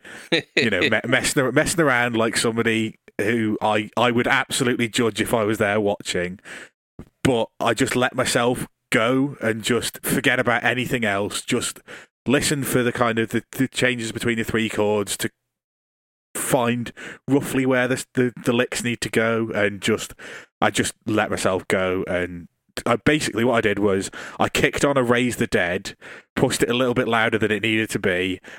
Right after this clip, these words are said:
Speaker 1: and just went.
Speaker 2: That's it. I think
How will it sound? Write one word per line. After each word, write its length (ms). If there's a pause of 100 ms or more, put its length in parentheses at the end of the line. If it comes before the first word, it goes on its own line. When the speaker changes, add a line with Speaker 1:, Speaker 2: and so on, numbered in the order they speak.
(140)
Speaker 1:
and 380
just 300
went. 320 (1160)
Speaker 2:
That's 200
it. 320
I 40
think 400